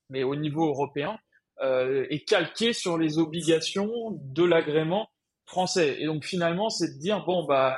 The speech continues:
de toute façon, on va vers l'agrément généralisé,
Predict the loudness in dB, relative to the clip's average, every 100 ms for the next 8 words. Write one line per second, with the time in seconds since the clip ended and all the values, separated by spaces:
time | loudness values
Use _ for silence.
0 | -4 -12 -8 -8 -2 -4 -2 -8 -8 -10
1 | -2 0 2 0 0 0 -2 -2 -6 -6
2 | -10 -10 -8 -8 -8 -6 -6 -8